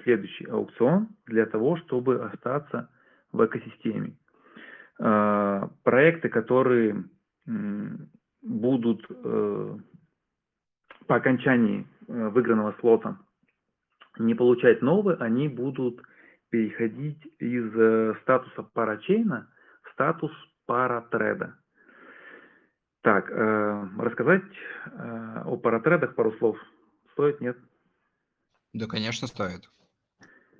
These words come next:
Speaker 1: Хорошо. Так, э, паратред, э, его функционал сейчас еще не реализован окончательно. Вот Гэвин обещал, э, доделать его через несколько недель после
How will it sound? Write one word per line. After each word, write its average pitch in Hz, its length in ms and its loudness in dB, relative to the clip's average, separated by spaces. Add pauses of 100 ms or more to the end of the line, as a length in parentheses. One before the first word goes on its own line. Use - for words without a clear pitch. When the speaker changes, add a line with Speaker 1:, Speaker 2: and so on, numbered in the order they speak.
(160)
Speaker 1:
Хорошо. 120 720 0
Так, - 260 -2
э, 107 340 0 (100)
паратред, 127 680 0 (220)
э, 107 360 -6
его 131 420 2
функционал 139 600 0
сейчас 131 340 -2
еще 117 480 2
не 117 340 2
реализован 147 840 2
окончательно. 113 720 -4 (580)
Вот 113 260 -4
Гэвин 127 560 2
обещал, 120 580 0 (340)
э, 104 100 -4 (960)
доделать 123 500 6
его 120 200 2
через 110 380 -2
несколько 117 420 0
недель 120 480 2
после 110 680 -2